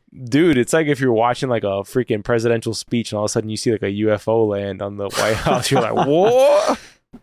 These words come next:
Speaker 1: What?"
Speaker 2: <laughs>
Speaker 1: Anyways, um, Walker has no clue, but does know this is the first time in her lifetime that someone's made it over.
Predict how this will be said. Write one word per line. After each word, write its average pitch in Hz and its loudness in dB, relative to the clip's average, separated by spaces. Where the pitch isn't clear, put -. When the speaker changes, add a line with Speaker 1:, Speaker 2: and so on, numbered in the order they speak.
Speaker 1:
What?" 320 0
Speaker 2:
<laughs> - -2
Speaker 1:
Anyways, 131 -2
um, 110 0
Walker 139 0
has 123 0
no 117 0
clue, 151 2
but 123 0
does 113 -2
know 120 2
this 110 0
is 104 -10
the 110 -4
first 113 -2
time 107 -2
in 104 -4
her 104 -2
lifetime 127 -2
that 101 -8
someone's 104 -8
made 101 -6
it 98 -6
over. 107 0